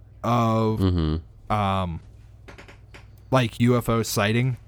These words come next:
Speaker 1: basically, studies. They were, like, collecting information on anytime somebody said they saw a U F O, that was, like, the classified name for those projects where they were, like, looking into that. That, I don't know much other than, like,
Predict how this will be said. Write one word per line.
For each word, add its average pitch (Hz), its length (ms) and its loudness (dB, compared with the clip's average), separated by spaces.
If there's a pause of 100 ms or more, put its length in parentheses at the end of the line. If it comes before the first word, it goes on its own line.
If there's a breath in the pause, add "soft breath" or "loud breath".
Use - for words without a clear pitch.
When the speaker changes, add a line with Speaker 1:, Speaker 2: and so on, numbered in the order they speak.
(200)
Speaker 1:
basically, 131 440 2
studies. 135 520 2
They 113 120 4
were, 110 160 2
like, 107 340 0
collecting 107 500 0
information 98 640 -2
on 95 260 -2 (400)
anytime 101 420 -4
somebody 107 300 -2
said 104 200 -2
they 104 80 0
saw 110 200 2
a 107 40 4
U 107 180 4
F 104 160 -4
O, 92 220 0
that 90 160 -2
was, 92 200 -4
like, 92 240 -4 (1000)
the 95 500 0
classified 90 640 0
name 87 400 -2
for - 160 -4
those 87 260 0
projects 80 640 -6
where 87 140 -2
they 80 100 -4
were, 78 120 -6
like, 80 220 -6
looking 82 240 -8
into 80 240 -8
that. - 220 -8
That, 107 200 0
I 110 80 2
don't 127 180 4
know 127 160 4
much 123 300 0
other 113 240 2
than, 101 420 -2
like, 98 360 -2